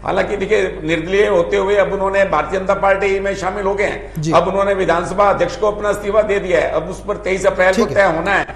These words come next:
Speaker 2: जी।
Speaker 1: लेकिन अभी तक उनके इस्तीफे की पुष्टि नहीं हो पाई है और वो मंत्री भी बने हुए हैं।
Speaker 2: ठीक
Speaker 1: तो
Speaker 2: है।
Speaker 1: नैतिक आधार पर तो उनको मंत्री रहने का कोई अधिकार नहीं है,
Speaker 2: जी।
Speaker 1: लेकिन रंजीत चौटाला अगर चुनाव जीतते हैं तो ही उनका भविष्य, अगर हार जाते हैं, वो काफी लंबे समय के बाद वो कोई चुनाव जीते थे रानिया से,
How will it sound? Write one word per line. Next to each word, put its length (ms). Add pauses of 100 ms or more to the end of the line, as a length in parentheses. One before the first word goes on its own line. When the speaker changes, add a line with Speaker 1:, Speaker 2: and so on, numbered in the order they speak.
Speaker 2:
जी। 120
Speaker 1:
लेकिन 320
अभी 260
तक 300
उनके 280
इस्तीफे 360
की 100
पुष्टि 360
नहीं 120
हो 120
पाई 280
है 380
और 120
वो 100
मंत्री 320
भी 100
बने 200
हुए 160
हैं। 260
Speaker 2:
ठीक 140
Speaker 1:
तो 80
Speaker 2:
है। 60
Speaker 1:
नैतिक 220
आधार 240
पर 160
तो 140
उनको 180
मंत्री 300
रहने 220
का 220
कोई 180
अधिकार 360
नहीं 140
है, 340
Speaker 2:
जी। 140
Speaker 1:
लेकिन 180
रंजीत 320
चौटाला 320
अगर 300
चुनाव 400
जीतते 280
हैं 160
तो 100
ही 60
उनका 220
भविष्य, 300
अगर 200
हार 220
जाते 300
हैं, 380
वो 100
काफी 320
लंबे 300
समय 240
के 100
बाद 260
वो 60
कोई 160
चुनाव 300
जीते 200
थे 100
रानिया 320
से, 140